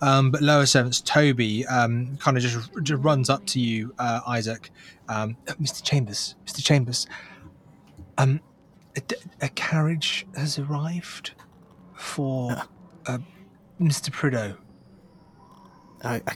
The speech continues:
Speaker 2: carriage for Mister Prideaux this time? Is it a
Speaker 1: Yes,
Speaker 2: guest
Speaker 1: sir.
Speaker 2: arriving?
Speaker 1: No, sir. They said they have a message, sir.
Speaker 2: Okay, I'll, um,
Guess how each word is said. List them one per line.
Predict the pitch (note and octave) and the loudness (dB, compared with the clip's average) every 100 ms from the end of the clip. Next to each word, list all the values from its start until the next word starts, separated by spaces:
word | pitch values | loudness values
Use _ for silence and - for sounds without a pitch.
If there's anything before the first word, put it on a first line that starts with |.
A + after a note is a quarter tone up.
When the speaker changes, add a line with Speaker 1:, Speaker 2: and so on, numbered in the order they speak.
| - | -8
Speaker 2:
carriage | - D3+ E3 C#3 | 0 4 4 2
for | - | 0
Mister | D#3 - - | 0 -2 -4
Prideaux | - E3+ A2 A2+ C#3+ - - | 2 6 6 4 2 -2 4
this | E3 - | 4 4
time? | - G2+ A2+ D3+ - - - - | 0 2 2 -4 -10 -20 -10 -4
Is | B2+ | 2
it | |
a | D3+ | 4
Speaker 1:
Yes, | |
Speaker 2:
guest | G#3 F3+ - | 8 6 8
Speaker 1:
sir. | A#2+ | 6
Speaker 2:
arriving? | F3+ E3 - - - - _ _ _ - - - _ _ _ | 8 6 0 -8 -12 -20 _ _ _ -20 -20 -20 _ _ _
Speaker 1:
No, | D#3+ D3+ D3+ C#3 | 2 4 6 4
sir. | A#2+ - A#2 A2 B2 | 2 0 -2 -4 -4
They | C3+ | -2
said | - C3+ | 0 0
they | C3+ | 0
have | C3 | 2
a | C3 | 2
message, | C3+ B2 G#2 - | 2 0 -2 -4
sir. | A2+ G#2+ _ _ _ _ _ _ _ _ _ _ _ _ _ _ _ | -4 -8 _ _ _ _ _ _ _ _ _ _ _ _ _ _ _
Speaker 2:
Okay, | A#2 G2+ A#2+ F#2 - _ - | -12 -2 0 0 -4 _ 0
I'll, | A#2 A#2 A2 | 4 6 6
um, | G#2 F#2 | 4 2